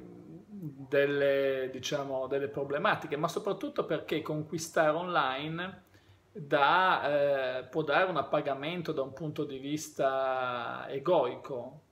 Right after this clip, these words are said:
cioè narcisistico, egocentrico, eh, il piacere della conquista, che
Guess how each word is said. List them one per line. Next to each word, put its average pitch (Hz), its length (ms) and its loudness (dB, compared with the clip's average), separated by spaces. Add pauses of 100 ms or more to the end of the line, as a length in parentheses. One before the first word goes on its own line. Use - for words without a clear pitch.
(140)
cioè 120 1080 -4
narcisistico, 131 800 -4
egocentrico, 120 1040 -6 (580)
eh, 135 720 -4
il 151 220 -4
piacere 175 520 0
della 139 220 2
conquista, 139 640 -6
che - 540 -2